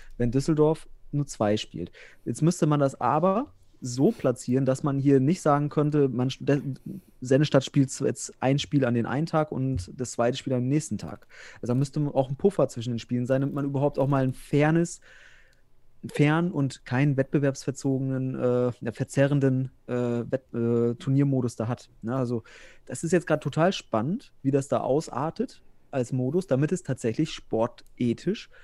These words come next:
auch regulativ funktioniert, ohne dass es da irgendwelche Probleme gibt. Ne? Also da sehe ich jetzt grad, dass, ich sehe ein Problem,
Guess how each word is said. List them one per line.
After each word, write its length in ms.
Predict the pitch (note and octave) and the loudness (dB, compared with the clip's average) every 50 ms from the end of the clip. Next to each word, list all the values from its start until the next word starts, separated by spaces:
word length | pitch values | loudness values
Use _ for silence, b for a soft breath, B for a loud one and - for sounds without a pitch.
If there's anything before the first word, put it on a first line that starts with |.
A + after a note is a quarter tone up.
| b b b b | b b b b
auch 160 | - B2+ B2 - | -2 0 2 2
regulativ 800 | C#3+ D3+ F3 F#3+ F#3+ F3+ F3 - - E3+ E3 F3 F3+ - - - - - - - - - - - | 2 2 4 2 2 2 -2 -4 -4 -2 -2 -2 -2 -6 -10 -20 -20 -20 -20 -20 -20 -20 -20 -20
funktioniert, 840 | - - - - D3 C#3+ C3+ - - B2+ A#2 A2+ A#2+ D3+ G3 - - - - | -20 -6 -2 0 0 0 0 -2 -4 -2 -2 0 0 -2 -2 -4 -8 -8 -4
ohne 200 | C3 C#3 D3 D3 | -2 0 0 0
dass 240 | C#3+ C#3 C#3 - - | 0 -2 -2 -6 -8
es 80 | B2 | -6
da 120 | B2 B2+ A#2 | -4 -4 -4
irgendwelche 600 | - A#2+ C3 C#3+ D3+ C#3 C#3 C3 C3+ C3+ C3 C3 | -2 -2 -2 0 0 0 0 0 0 0 -2 -2
Probleme 480 | C3 - - C#3 B2+ C3 C3 A#2+ A2 F2 | -4 -4 -6 -4 -2 -2 -2 -2 -2 -4
gibt. 260 | E2+ E2 - - - | -6 -10 -10 -6 -4
Ne? 60 | C3 | -2
Also 160 | C#3 C3+ B2+ | -2 0 0
da 100 | A#2 A#2+ | -2 0
sehe 140 | A#2+ C#3+ C#3+ | 2 2 2
ich 40 | D3 | 2
jetzt 140 | D#3 C#3+ - | 2 0 0
grad, 140 | - C3+ C3 | 0 0 0
dass, 160 | C3+ - - | -2 -2 -4
ich 120 | - D3+ - | -6 -2 2
sehe 120 | - G3 | 2 2
ein 60 | E3+ | 2
Problem, 460 | D#3 - E3 D3 D#3 D#3 D3+ D3+ C#3+ | 2 2 2 4 4 4 4 2 0